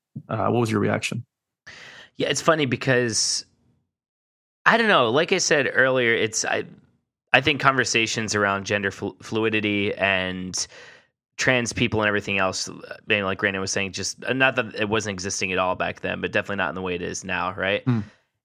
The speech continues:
Speaker 2: And so I liked it as a plot point, but I don't think I quite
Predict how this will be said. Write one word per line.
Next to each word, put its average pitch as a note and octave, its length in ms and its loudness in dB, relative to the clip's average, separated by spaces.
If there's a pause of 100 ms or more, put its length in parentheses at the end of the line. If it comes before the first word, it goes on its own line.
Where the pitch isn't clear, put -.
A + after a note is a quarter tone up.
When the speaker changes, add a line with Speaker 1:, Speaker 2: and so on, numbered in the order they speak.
(120)
Speaker 2:
And C#3 160 -2
so C#3 560 0 (1160)
I D#3 100 6
liked D3+ 320 0
it F#3+ 100 0
as C3 140 -2
a G#2+ 60 -2
plot C#3+ 420 -2
point, A#2 240 -4
but A#2 100 4
I A#2 80 6
don't C3 240 -2
think B2+ 200 0
I A2 100 2
quite A2+ 720 0